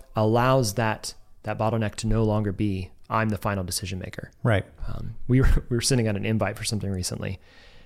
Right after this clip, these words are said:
Speaker 1: and they kept wanting to run it through me to make sure it was perfect. I was like, "Guys, it looks awesome. You're the one that's, like, critiquing at this point. So once you guys get done critiquing it, it is approved.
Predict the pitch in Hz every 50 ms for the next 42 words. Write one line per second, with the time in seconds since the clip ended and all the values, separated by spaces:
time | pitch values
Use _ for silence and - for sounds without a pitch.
0 | - - - - - 104 101 95 95 95 95 - - - - - - - - -
1 | - - - - _ - - - _ _ - - - - _ _ _ _ _ _
2 | _ _ - - 120 - - 135 - 139 139 135 127 113 113 107 117 110 - -
3 | - - 131 127 120 101 98 104 - - - - - - 107 113 - - - 113
4 | - - - - 135 123 - - - - - - - - - - - - - -
5 | - - _ - - - - - 123 113 113 104 107 123 123 101 - - - -
6 | - - - - - - - - 107 202 127 107 113 107 107 - - - - -
7 | - - - - - - - - - - - - - - - - 131 113 123 147
8 | 160 156 160 147 139 135 127 110 - - - - 113 110 - - 113 107 - 131
9 | 120 - 139 143 151 156 156 147 - - 156 160 156 - - 120 110 110 123 135
10 | - - 156 151 151 147 - 151 131 - 127 120 - - 107 - 117 110 120 127
11 | 135 143 151 - - - - 123 127 123 - 127 110 117 - - 120 110 98 95
12 | -